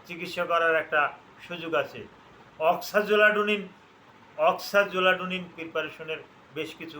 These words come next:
ঔষধ আছে। এই ঔষধগুলো বিশেষ করে ইউটিআইতে কিন্তু বর্তমানে ভালো একটা ফল দিয়ে থাকে। তো আপনার ইউটিআই যদি হয়, অর্থাৎ মূত্রনালীর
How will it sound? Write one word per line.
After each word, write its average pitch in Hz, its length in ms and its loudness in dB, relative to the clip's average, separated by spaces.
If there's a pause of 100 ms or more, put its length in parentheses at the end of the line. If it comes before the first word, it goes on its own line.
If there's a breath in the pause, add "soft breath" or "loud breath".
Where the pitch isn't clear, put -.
ঔষধ 151 400 -8
আছে। 139 300 -6 (300)
এই 170 140 -4
ঔষধগুলো 165 540 -4 (460)
বিশেষ 160 300 -12
করে 160 200 -2
ইউটিআইতে 160 580 -8
কিন্তু 147 360 -12 (260)
বর্তমানে 143 560 -4 (460)
ভালো 165 340 4
একটা 175 280 4 (100)
ফল 135 240 0
দিয়ে 120 280 -10
থাকে। 98 240 -20 (1700)
তো 175 120 2
আপনার 190 380 6 (260)
ইউটিআই 190 460 0
যদি 185 240 -4
হয়, 165 360 2 (220)
অর্থাৎ 160 340 -4
মূত্রনালীর 170 680 -2